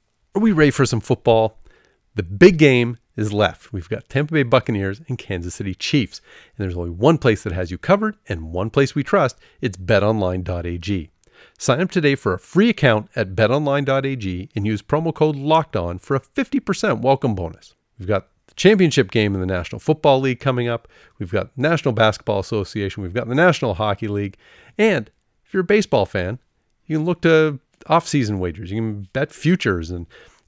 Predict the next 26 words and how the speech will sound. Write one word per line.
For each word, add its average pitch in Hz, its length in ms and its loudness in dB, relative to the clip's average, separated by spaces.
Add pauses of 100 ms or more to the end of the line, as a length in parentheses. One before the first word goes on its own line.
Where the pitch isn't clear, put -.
don't 190 200 2
sit 226 140 -2
on 208 100 0
the 208 80 0
sidelines 160 500 0
anymore. 87 380 -8
Get 127 140 -2
in 160 180 6
on 196 120 2
the 175 120 2
action. 110 340 -2 (320)
Don't 135 220 4
forget 160 280 -4
to - 80 -6
use 160 120 -2
promo 180 320 -2
code 110 220 0
Locked 165 420 -2
On 82 200 -4
to - 100 -12
receive 143 280 -4
a 151 60 0
fifty - 340 -2
percent 214 320 -2
welcome 196 360 0
bonus 90 320 -4